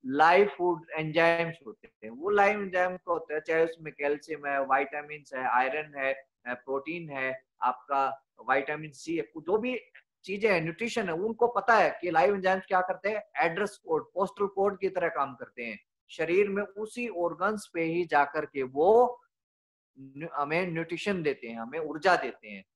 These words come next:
अगर आपने उबाल दिया सेब को तो तुरंत ही खराब हो जाती है। अगर आपने जो है किसी जूस,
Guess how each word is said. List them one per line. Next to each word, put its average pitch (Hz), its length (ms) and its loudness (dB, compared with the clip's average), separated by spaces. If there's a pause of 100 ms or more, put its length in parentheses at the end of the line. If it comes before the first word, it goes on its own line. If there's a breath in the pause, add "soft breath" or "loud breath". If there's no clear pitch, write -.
(180)
अगर 180 260 4
आपने 180 640 4 (200)
उबाल 165 400 6
दिया 170 340 4
सेब 143 460 0
को 117 120 -6
तो 165 220 -4
तुरंत 190 880 -2
ही 202 80 0
खराब 151 400 0
हो 135 80 -2
जाती 123 360 -8
है। 120 140 -6 (260)
अगर 185 260 4
आपने 170 380 4
जो 143 160 -6
है 151 180 0 (260)
किसी 165 560 -2 (240)
जूस, 165 320 -6